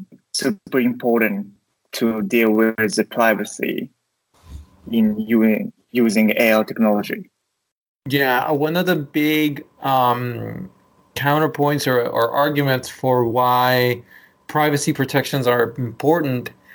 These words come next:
Speaker 2: are
Speaker 1: Yeah.
Speaker 2: this vision of a-, advertising becoming very invasive.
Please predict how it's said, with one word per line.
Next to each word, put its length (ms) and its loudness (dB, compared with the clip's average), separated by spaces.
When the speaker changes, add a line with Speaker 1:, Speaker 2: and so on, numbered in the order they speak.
Speaker 2:
are 420 2
Speaker 1:
Yeah. 340 2
Speaker 2:
this 300 -2
vision 420 0
of 400 0
a-, 140 0
advertising 920 -2
becoming 440 0
very 320 2
invasive. 680 -2